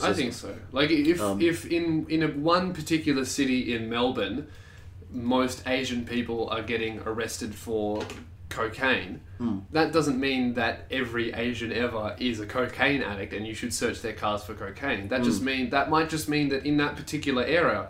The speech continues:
Speaker 1: area, it's a mostly Asian area.
Speaker 2: Yeah.
Speaker 1: So all of the cocaine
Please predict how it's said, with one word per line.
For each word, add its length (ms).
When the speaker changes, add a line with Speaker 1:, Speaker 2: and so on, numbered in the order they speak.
Speaker 1:
area, 460
it's 160
a 60
mostly 460
Asian 340
area. 540
Speaker 2:
Yeah. 240
Speaker 1:
So 520
all 300
of 100
the 80
cocaine 760